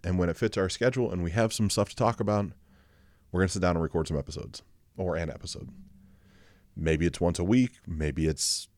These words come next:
twice a month. Who knows what'll come of it? But I realized the error in my ways in breaking up fifteen Minutes to Freedom. And it wasn't so much that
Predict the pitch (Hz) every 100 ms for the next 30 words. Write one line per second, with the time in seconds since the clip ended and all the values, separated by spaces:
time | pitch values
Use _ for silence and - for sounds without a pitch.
0 | - 87 80 - 87 123 117 104 - -
1 | - - - _ _ - 147 170 - 92
2 | 85 78 67 - - - - - - -
3 | _ _ - 104 101 98 - 101 117 147
4 | 107 80 82 85 - - - - 107 113
5 | 98 95 87 85 80 78 73 85 82 -
6 | 87 82 78 90 95 - 87 92 - -
7 | 85 90 80 76 - - 127 78 78 -
8 | _ _ _ _ _ _ _ _ - 95
9 | 151 165 170 135 117 107 - 98